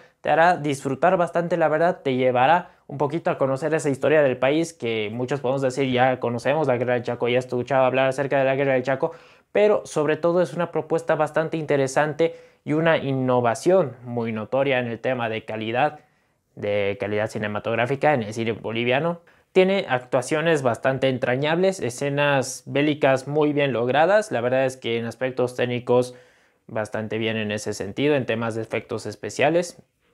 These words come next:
se les puede decir así, no bien efectos prácticos. Y es sobre todo una película que se puede ver más de una vez. La verdad es que es una película que la disfruté bastante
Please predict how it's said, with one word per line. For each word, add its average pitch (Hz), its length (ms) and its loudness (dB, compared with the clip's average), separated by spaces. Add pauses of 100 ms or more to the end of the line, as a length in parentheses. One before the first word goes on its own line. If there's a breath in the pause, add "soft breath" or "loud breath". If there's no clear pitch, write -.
(120)
se 104 120 -10
les 101 140 -12
puede 101 220 -6
decir - 240 -10
así, 147 160 -6
no 120 80 -2
bien 104 120 -8
efectos 104 380 -8
prácticos. 131 560 -4 (800 soft breath)
Y 233 300 4
es 233 160 -2
sobre 185 400 2
todo 233 240 6
una 247 180 0
película 233 640 -2
que 143 200 2
se 139 180 0
puede 226 300 2
ver 185 140 4
más 170 160 0
de 160 60 -2
una 143 120 2
vez. 135 180 0
La 120 80 0
verdad 135 200 4
es 143 80 -4
que 147 80 -6
es 143 80 -4
una 160 160 -2
película 156 440 2
que 120 120 0
la 117 100 0
disfruté 113 420 -2
bastante 139 640 2